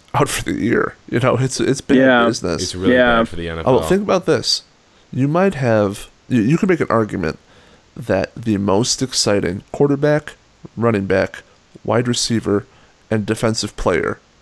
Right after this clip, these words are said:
Speaker 1: in the league are all out for the year.
Speaker 2: Yeah. Yeah, you really could. I wouldn't say best receiver, but most exciting, easily.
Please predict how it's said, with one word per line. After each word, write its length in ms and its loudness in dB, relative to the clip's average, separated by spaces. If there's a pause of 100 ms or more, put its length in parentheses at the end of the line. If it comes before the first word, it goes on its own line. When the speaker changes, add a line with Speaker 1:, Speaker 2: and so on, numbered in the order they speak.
Speaker 1:
in 100 -2
the 80 2
league 380 0 (340)
are 140 0
all 100 2
out 80 -2
for 100 -6
the 100 0
year. 240 0 (1200)
Speaker 2:
Yeah. 340 4 (840)
Yeah, 180 2
you 160 2
really 260 2
could. 340 2 (720)
I 120 2
wouldn't 280 4
say 160 2
best 420 0
receiver, 460 0
but 220 0
most 280 0
exciting, 560 2
easily. 520 0